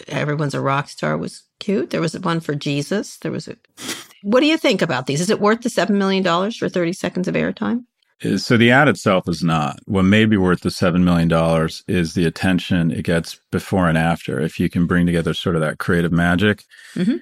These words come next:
Speaker 2: I think it's a positive cultural thing. I think your vendors, your suppliers, your employees get a kick out of it. And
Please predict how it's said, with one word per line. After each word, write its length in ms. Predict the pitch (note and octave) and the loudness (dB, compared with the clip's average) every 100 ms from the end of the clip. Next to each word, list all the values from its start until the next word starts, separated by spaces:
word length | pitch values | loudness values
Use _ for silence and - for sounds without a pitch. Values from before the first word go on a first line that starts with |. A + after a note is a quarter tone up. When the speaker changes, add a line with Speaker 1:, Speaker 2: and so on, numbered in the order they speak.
| - - | -8 2
Speaker 2:
I 60 | |
think 120 | - A#2+ | 4 6
it's 80 | - | 2
a 60 | |
positive 440 | - G#2+ F#2+ F2+ E2 | 0 0 2 -2 -6
cultural 600 | - - G#2+ - A#2 G#2+ | -4 0 0 2 2 2
thing. 300 | - A2+ G#2 | 2 2 4
I 80 | F2+ | 2
think 220 | G2+ E2+ | 2 0
your 220 | E2+ E2 | 2 0
vendors, 580 | E2+ F#2+ A2 G#2+ G2 F2+ | -2 0 4 4 4 2
your 80 | G2 | -2
suppliers, 500 | - - G2 F#2 F2 | -2 0 2 4 2
your 60 | E2+ | -2
employees 420 | D#2+ F#2 F#2 - | 0 0 0 0
get 140 | F#2 | -2
a 40 | F2 | 0
kick 240 | F#2+ F2 | -2 0
out 180 | F2 F2 | 0 2
of 100 | E2+ | 2
it. 200 | F2 - - - - - _ _ - | 0 -2 -8 -20 -20 -20 _ _ -2
And 400 | G2+ F#2+ F2+ | 2 4 4